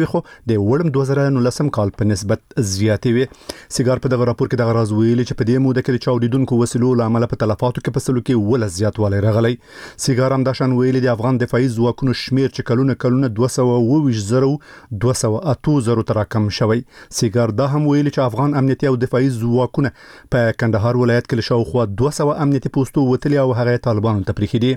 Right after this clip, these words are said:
افغان چارواکو تر اوسه په دې اړه څه نه دي ویلي، خو له دې مخکې په سیمه کې د یو شمیر امنیتي پوستو خوشي کول تکتیکي په شاتګ بللی و. د دوه سوه پنځم اتل قلو اردو بیا د کندهار په درې ولسوالیو کې وسلوالو طالبانو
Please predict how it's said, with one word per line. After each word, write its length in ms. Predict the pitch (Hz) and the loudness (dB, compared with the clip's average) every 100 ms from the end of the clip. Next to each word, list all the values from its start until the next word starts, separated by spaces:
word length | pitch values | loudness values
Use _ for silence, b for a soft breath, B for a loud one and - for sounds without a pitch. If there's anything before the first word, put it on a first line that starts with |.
| B B B B 113 | B B B B -2
افغان 200 | 110 113 | 0 0
چارواکو 300 | 110 113 113 117 | 0 0 -2 -2
تر 100 | 131 | 2
اوسه 300 | 147 165 170 | 2 0 -2
په 120 | 143 | 0
دې 60 | 139 | 0
اړه 100 | 131 135 | 0 0
څه 40 | 143 | 0
نه 40 | 151 | 0
دي 60 | 165 | 2
ویلي، 200 | 165 160 | 0 -2
خو 80 | 175 | -6
له 360 | - - - 110 | -10 -10 -2 0
دې 180 | 107 104 117 | 2 2 0
مخکې 300 | - 139 - | -2 -2 -2
په 100 | - | 0
سیمه 140 | 139 | 0
کې 100 | 131 123 | 0 0
د 80 | 131 | 0
یو 100 | - | 0
شمیر 260 | 139 135 135 | 0 0 0
امنیتي 300 | 120 120 139 | 0 -2 -2
پوستو 320 | 143 - 143 - | -2 0 -2 -2
خوشي 200 | - 123 113 | -2 -2 0
کول 180 | 123 190 B B - | 0 -2 B B -6
تکتیکي 420 | 127 - 113 139 143 - | -4 -4 -2 -2 -2 -6
په 160 | - | -4
شاتګ 400 | 110 - 113 95 | -2 -2 -4 -2
بللی 240 | 107 113 131 | 0 2 2
و. 80 | 147 147 - _ _ _ _ _ _ _ - B B B B B B B B 160 | 2 0 -4 _ _ _ _ _ _ _ -20 B B B B B B B B 0
د 100 | 165 175 | 2 0
دوه 80 | 180 | 0
سوه 140 | 185 | 0
پنځم 320 | 180 175 196 175 | 0 0 0 -2
اتل 180 | 165 165 175 | -2 -2 0
قلو 180 | 165 160 160 | 2 2 2
اردو 180 | 143 151 | 0 0
بیا 100 | 151 | 0
د 80 | 143 | 0
کندهار 300 | 151 139 143 - | 0 0 0 -2
په 60 | 123 | -2
درې 240 | 113 160 | 0 2
ولسوالیو 460 | 139 135 135 131 127 | 2 0 2 2 2
کې 80 | 135 | 0
وسلوالو 420 | 123 127 123 131 135 | 0 0 2 0 0
طالبانو 340 | 123 123 | 0 2